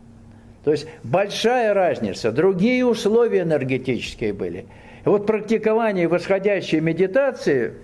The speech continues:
вслед тому, что уже прошло и уже это не нужно, это как раз вот то,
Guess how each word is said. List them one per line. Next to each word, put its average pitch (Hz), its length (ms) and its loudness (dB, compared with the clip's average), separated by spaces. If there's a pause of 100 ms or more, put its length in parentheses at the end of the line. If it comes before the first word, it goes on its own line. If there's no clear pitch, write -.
(220)
вслед 214 460 0
тому, 208 320 2
что 190 180 2
уже 185 220 2
прошло 202 500 2
и 175 40 2
уже 160 200 2
это 180 240 2
не 185 160 2
нужно, 147 360 0
это 190 200 2
как 233 220 0
раз 247 240 2
вот 233 300 0
то, 196 300 2